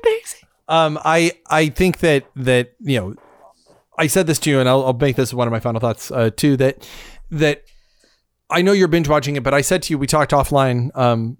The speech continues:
Speaker 2: or, or, like, last week, and I said that I kinda like that it's, you can't just binge it. They're not just dropping it, and you have to wait a week for it. Um, because it's like this little gift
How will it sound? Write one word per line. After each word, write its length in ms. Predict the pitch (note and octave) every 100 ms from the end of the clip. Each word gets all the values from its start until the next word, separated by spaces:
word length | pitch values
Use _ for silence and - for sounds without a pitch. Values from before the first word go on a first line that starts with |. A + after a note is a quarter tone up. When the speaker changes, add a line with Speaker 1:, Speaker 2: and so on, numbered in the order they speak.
| -
Speaker 2:
or, 80 | C#3
or, 360 | C3 C#3 D#3 _ _ -
like, 200 | B2 A2
last 220 | A#2+ A2+
week, 260 | A#2 G#2 - - - _ -
and 360 | C#3 C3 B2+ -
I 360 | C3+ C3+ C3 D3 B2
said 260 | - D#3+
that 200 | D3 C#3+
I 120 | D3
kinda 260 | D#3 G#3 F3
like 480 | C3 C3 D3+ - - - - - -
that 200 | C3 C#3+
it's, 300 | C#3+ B2+ - - -
you 180 | C3 C3+
can't 320 | - D#3+ C3+
just 160 | C#3
binge 220 | - C3+ D#3+
it. 60 |
They're 100 | C#3+
not 140 | C3+ C3
just 140 | B2+
dropping 340 | C3 A#2+ D3
it, 120 | D3 D#3
and 140 | C3
you 160 | B2+ B2+
have 100 | B2
to 80 | B2+
wait 160 | A#2+ B2+
a 40 |
week 200 | C3+ C3+
for 180 | D#3 D#3
it. 160 | F3 _ _ - - -
Um, 480 | C#3 C3+ B2+ B2 C#3+ _ _ _ _ -
because 380 | D3+ D#3 D3+ -
it's 180 | D3+
like 160 | F#3 -
this 180 | F#3 -
little 160 | F3+
gift 640 | D#3+ B2+ D#3+ - - -